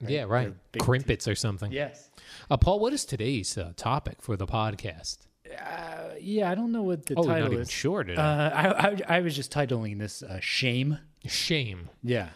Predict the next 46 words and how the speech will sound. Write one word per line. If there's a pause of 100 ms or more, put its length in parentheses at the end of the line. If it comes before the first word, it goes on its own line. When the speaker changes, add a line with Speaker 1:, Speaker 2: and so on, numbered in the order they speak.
Speaker 2:
So
we're
doing,
um, (100)
celebrities (260)
<clears throat>
who
have
been
publicly
shamed
for
their
behavior. (160)
Speaker 1:
Okay. (640)
Speaker 2:
Uh,
and
this
came
in
the
wake
of,
uh, (160)
what
seems
to
me
now,
every
day
I
open
the
newspaper,
there's
another (540)
celebrity
that's
been
accused
of
some
sexual
deviancy.
Speaker 1:
Yeah.